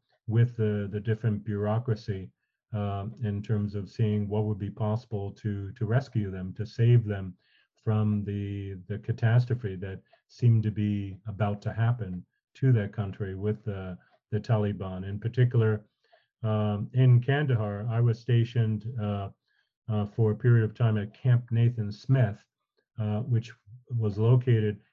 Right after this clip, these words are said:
within Kandahar city, um, as opposed to, uh, the, the huge base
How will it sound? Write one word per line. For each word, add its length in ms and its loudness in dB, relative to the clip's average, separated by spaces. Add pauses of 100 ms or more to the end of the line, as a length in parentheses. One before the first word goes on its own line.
(180)
within 380 4
Kandahar 580 2
city, 600 -2 (440)
um, 360 -2
as 180 4
opposed 480 4 (120)
to, 380 0 (460)
uh, 460 -4 (260)
the, 640 -6
the 80 -8
huge 600 2
base 440 2